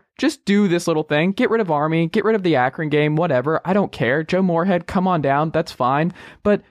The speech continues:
no one wants that. It stinks when you get towards the end of the schedule and, like, this Tennessee year, having been to every game, it's just, there is something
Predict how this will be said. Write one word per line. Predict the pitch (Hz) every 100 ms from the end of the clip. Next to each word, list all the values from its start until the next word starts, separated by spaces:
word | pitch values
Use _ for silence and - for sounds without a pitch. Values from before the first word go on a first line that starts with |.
| _
no | 190 240
one | 277 214
wants | 214 254
that. | 113 101
It | 156
stinks | - - - 190 208
when | 202
you | 170
get | 170
towards | - 170 156
the | 147
end | 147
of |
the | 120
schedule | - 143 165
and, | 131
like, | 123 117
this | 131
Tennessee | - 143 131 185
year, | 247 117 110 - - _
having | - 156
been | 160 151
to |
every | 143
game, | 139 208 240 214
it's | 165 -
just, | 175 - _ _ _
there | - 175
is | 196
something | 202 196